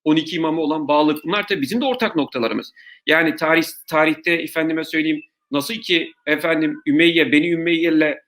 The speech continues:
işte Beni Haşim arasında kabile noktasında, aşiret noktasında rekabet yok mu? Var. Yani bunun iz düşürümü realist anlamda bakarsak yok mu? Siyasal anlamda yaşanmamış mı? Yaşanmış yani. Ki Bediüzzaman da buna vurgu yapıyor. Yani efendim o Kerbela'daki vahim hadisenin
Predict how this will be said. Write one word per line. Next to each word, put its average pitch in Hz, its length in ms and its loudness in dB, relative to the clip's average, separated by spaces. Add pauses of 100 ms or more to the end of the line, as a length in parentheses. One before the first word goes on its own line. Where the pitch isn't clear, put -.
(160)
işte 151 200 -2
Beni 165 160 4
Haşim 160 400 2
arasında 151 560 0 (300)
kabile 175 380 0
noktasında, 156 460 -4
aşiret 156 340 -4
noktasında 180 680 -4
rekabet 151 460 0
yok 240 160 -6
mu? 170 120 -6
Var. 208 220 0 (300)
Yani 143 320 2
bunun 160 160 0
iz 147 180 -8
düşürümü 151 380 -4
realist 160 400 0
anlamda 151 340 0
bakarsak 151 480 -6
yok 247 200 -6
mu? 247 240 -8 (180)
Siyasal 165 440 2
anlamda 156 260 0
yaşanmamış 180 540 -4
mı? 269 60 -2
Yaşanmış 208 480 -2
yani. 143 280 0 (180)
Ki 208 120 -10
Bediüzzaman 190 440 0
da 254 100 -2
buna 220 160 0
vurgu 165 240 2
yapıyor. 127 420 0 (240)
Yani 151 460 2 (220)
efendim 156 400 0
o 147 120 -4
Kerbela'daki 156 640 -2
vahim 151 240 0
hadisenin 151 540 -2